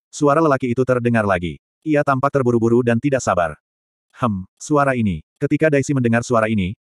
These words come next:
wajah cantiknya kembali mengernyit. Dia merasa suara ini tidak asing, seperti pernah mendengarnya di suatu tempat sebelumnya. "Di mana itu?" gumam Daisy. "Apakah ini suara pangeran pertama?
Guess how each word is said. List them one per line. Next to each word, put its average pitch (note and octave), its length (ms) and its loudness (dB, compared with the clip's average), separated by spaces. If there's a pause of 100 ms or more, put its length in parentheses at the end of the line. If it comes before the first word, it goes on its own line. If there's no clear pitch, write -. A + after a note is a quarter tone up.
wajah B2 320 0
cantiknya C3 320 -2
kembali A2+ 320 0
mengernyit. F2+ 400 -4 (680)
Dia D3 240 0
merasa C#3 240 0
suara A#2 320 0
ini B2 80 -2
tidak A#2 240 -2
asing, A2+ 320 -4 (160)
seperti C3+ 320 -2
pernah B2 160 -2
mendengarnya G#2+ 480 0
di A2 80 -4
suatu C3 320 -2
tempat A2+ 320 -2
sebelumnya. E2+ 400 -4 (800)
"Di D3+ 160 0
mana C#3+ 160 2
itu?" G#2+ 320 -4 (160)
gumam E3 320 0
Daisy. G#2 400 -2 (160)
"Apakah D3 320 -2
ini C3 240 0
suara A#2+ 240 2
pangeran A#2 400 0
pertama? F#2+ 400 -2